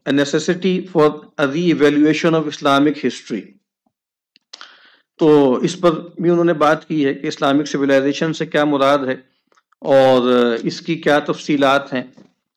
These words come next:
और फिर आखिर में एक उन्होंने, अ, dogma of progress, उस पर बात की है, our deadliest enemy, कि जो प्रोग्रेस का मगरबी तसव्वुर है,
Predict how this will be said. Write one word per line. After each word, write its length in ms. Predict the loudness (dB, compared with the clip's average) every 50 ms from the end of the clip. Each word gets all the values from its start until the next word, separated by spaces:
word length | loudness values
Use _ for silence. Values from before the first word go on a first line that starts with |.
| _
और 100 | -4 -4
फिर 300 | 0 0 0 0 -2 -6 -2
आखिर 300 | 0 0 0 2 0 -2
में 160 | 0 0 0
एक 200 | 0 -2 -4 -6
उन्होंने, 300 | -4 -2 0 2 0 0 -2 -6 -12 -20 -20 _ _ _ _ -20 _ _ _ -8
अ, 320 | -2 2 2 4 4 2
dogma 720 | 0 -2 -2 0 2 4 4 2 2 2 2 4 4 4
of 40 | 2 0 -6 -6 0
progress, 420 | 2 2 2 4 2 2 2 2 0 -4 -14 -16 -20 _ _ _ _ _ _ _ _ _ -14
उस 120 | -12 -8 -4
पर 100 | -4 -2
बात 320 | 0 0 0 0 0 -2 -4
की 180 | -6 -4 -2
है, 120 | 0 0 0
our 200 | 2 2 2 2
deadliest 600 | 2 4 4 4 4 2 2 4 4 4 2 0
enemy, 440 | -4 -4 -2 0 0 -2 -2 -4 -6 -10 -16 -20 _ _ _ _ _ _ _ _ _ -4
कि 80 | -2
जो 80 | -2 -2
प्रोग्रेस 540 | 0 2 2 4 4 4 2 2 0 0 0
का 220 | 0 0 2 2
मगरबी 460 | 2 2 2 2 2 2 2 2 2
तसव्वुर 580 | 0 0 -2 -2 -2 -4 -2 -2 -4 -4 -2 -2
है, 300 | -4 -4 -6 _ _ _